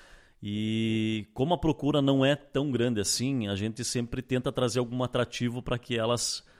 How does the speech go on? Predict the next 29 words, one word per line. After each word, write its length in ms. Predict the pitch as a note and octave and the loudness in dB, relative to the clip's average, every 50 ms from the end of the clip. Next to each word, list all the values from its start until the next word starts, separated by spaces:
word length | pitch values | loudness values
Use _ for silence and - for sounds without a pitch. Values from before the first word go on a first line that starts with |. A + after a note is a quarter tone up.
| _ - | _ -2
realizem 400 | B2+ B2 B2 B2 C3 B2+ A#2 B2+ | 2 4 6 6 6 6 6 4
os 100 | A#2 G#2+ | 2 2
exames, 480 | B2 A#2 G2 A#2 D3 D#3 D3 C#3 A#2 - | 2 2 4 6 6 6 6 4 -2 -4
que 80 | - A#2+ | -6 -6
procurem 400 | - - G#2+ - - B2 B2+ A#2+ | -6 -8 -10 -8 -4 -4 -2 -2
o 40 | G#2 | -2
ginecologista 720 | G#2 G#2+ A2 - - A2 A2 G#2 F#2+ A2+ C3 C3 - A2 - | -2 -6 -6 -4 -2 -2 -2 -2 -2 -2 -4 -6 -6 -10 -8
pra 260 | - A2 G#2 G2 - - - - - _ - | -4 -2 -2 -2 -4 -8 -18 -20 -20 _ -14
saber 300 | - - A2+ A2 A#2 A#2 | -10 -8 -6 -4 -4 -4
como 180 | - A2+ G#2+ | -4 -4 -6
é 40 | G#2+ | -4
que 60 | - | -6
tá 80 | - A2 | -6 -6
a 40 | G#2+ | -6
saúde, 380 | - C#3+ C#3 C3 C3 B2+ - | -4 -4 -4 -4 -4 -4 -6
se 60 | - - | -6 -8
tá 80 | G#2+ | -8
tudo 200 | G2 - G#2 - | -8 -8 -10 -8
certinho, 580 | - - B2 A#2+ - - - B2+ C3 C3 A#2+ - - - - _ - | -6 -6 -6 -6 -6 -6 -6 -4 -4 -4 -6 -8 -10 -16 -20 _ -12
se 140 | - A#2+ | -10 -10
precisa 440 | - - A2+ G#2 - A#2+ A2+ G#2+ A2 | -6 -4 -4 -2 -2 -2 -4 -4 -4
fazer 240 | - - A2+ G#2 G#2+ | -4 -4 -4 -2 -2
alguma 260 | A2 G#2 G#2+ A#2 A2+ - | -2 -2 0 -2 -2 -2
coisa 300 | - B2 A#2+ A2+ A#2+ A2 | -2 -2 -2 0 0 0
além 360 | G#2+ G#2+ A#2 C3+ D3+ D3+ C3 | 2 2 2 2 2 0 -2
do 420 | G2 G2 G2 G2 G#2+ A#2 A#2 - - G#2+ | -6 -6 -4 -4 -4 -4 -4 -6 -8 -6
exame, 440 | G2+ F#2 F2 F2+ A2 B2+ C#3+ B2+ G2+ | -6 -6 -4 -2 -4 -4 -4 -4 -6
né? 160 | G#2+ A2+ A2+ _ _ _ _ - - _ _ _ _ - | -6 -6 -8 _ _ _ _ -20 -20 _ _ _ _ -10
Então, 800 | G#2+ G#2+ G2+ - - A2 A2+ A#2+ B2 C3 C3+ C#3 C3+ C3+ B2+ | -8 -8 -8 -6 -4 -2 -2 0 0 -2 -2 -4 -4 -6 -8